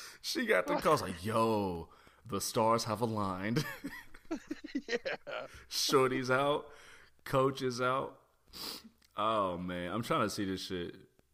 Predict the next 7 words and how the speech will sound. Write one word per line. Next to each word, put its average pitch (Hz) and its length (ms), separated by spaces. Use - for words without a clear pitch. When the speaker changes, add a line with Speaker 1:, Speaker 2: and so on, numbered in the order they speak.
Speaker 1:
Uh, 85 520
their 101 140
daughter 90 320
would 85 180
not 90 240
be 90 120
attending 85 800